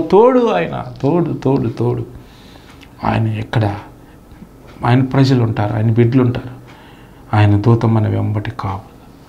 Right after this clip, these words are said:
అందుకే అంటారు, "నీ పాదములకు రాయి కూడా నేను తాకలేను." ఆమేన్. క్రిస్మస్ అంటే అది అండి. అది మనం ఎప్పుడు మన దేవుని ఏం చేయాలంటే స్తుతించాలి, మన దేవుని మహిమపరచాలి, మన దేవుని గణపరచాలి. ఇదిగో,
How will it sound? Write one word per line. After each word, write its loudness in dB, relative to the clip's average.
అందుకే 4
అంటారు, -2
"నీ 2
పాదములకు 2
రాయి 2
కూడా 0
నేను -4
తాకలేను." -8
ఆమేన్. 2
క్రిస్మస్ 4
అంటే 2
అది 0
అండి. -8
అది 4
మనం 4
ఎప్పుడు 4
మన 0
దేవుని 4
ఏం -4
చేయాలంటే -4
స్తుతించాలి, -2
మన 4
దేవుని 4
మహిమపరచాలి, 2
మన 0
దేవుని 4
గణపరచాలి. 2
ఇదిగో, 6